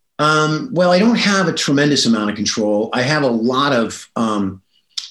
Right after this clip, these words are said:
uh, opinions that I offer, and both Jeff and I were,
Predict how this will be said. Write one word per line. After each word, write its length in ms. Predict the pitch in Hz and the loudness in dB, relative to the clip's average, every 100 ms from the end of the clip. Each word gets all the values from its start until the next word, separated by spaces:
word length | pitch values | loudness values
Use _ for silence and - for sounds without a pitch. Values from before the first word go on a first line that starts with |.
| - | -12
uh, 160 | 120 117 | -8 -6
opinions 600 | 123 - 139 156 160 - | -4 0 2 2 2 0
that 120 | 147 | 0
I 80 | 143 | 0
offer, 480 | 139 147 - 160 - | 0 0 0 -2 -2
and 420 | 131 117 113 117 | 0 2 2 0
both 220 | 120 135 131 | 0 -2 0
Jeff 240 | 139 131 | 0 0
and 80 | 127 | 0
I 320 | 127 123 123 | 0 0 2
were, 380 | 117 113 113 | 0 0 -2